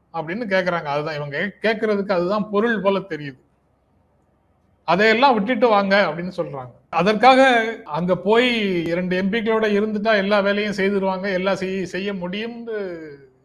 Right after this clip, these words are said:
நம்பிக்கை ஊட்டுற மாதிரியே நம்ம பேச முடியாது. இவர்கள் ரஞ்சித் போன்ற நண்பர்கள் பேசுற பேச்சில் இருக்கக்கூடிய சில உண்மைகளையும் புறக்கணித்து விட முடியாது.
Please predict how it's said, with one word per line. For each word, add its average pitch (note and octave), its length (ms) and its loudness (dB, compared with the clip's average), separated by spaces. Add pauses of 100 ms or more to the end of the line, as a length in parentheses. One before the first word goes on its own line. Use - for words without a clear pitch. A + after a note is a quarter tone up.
நம்பிக்கை G3 600 -6
ஊட்டுற F3+ 320 -6
மாதிரியே F#3 380 -4
நம்ம F3 240 -6
பேச F3+ 300 -8
முடியாது. E3 540 -6 (600)
இவர்கள் F#3 680 6
ரஞ்சித் E3+ 540 0
போன்ற F#3+ 300 0
நண்பர்கள் F#3 560 0
பேசுற G#3+ 420 2 (480)
பேச்சில் G#3+ 460 0
இருக்கக்கூடிய G3 680 -2
சில G3+ 280 0
உண்மைகளையும் G#3 720 0
புறக்கணித்து F#3 480 -4
விட E3+ 140 -2
முடியாது. D3+ 520 -10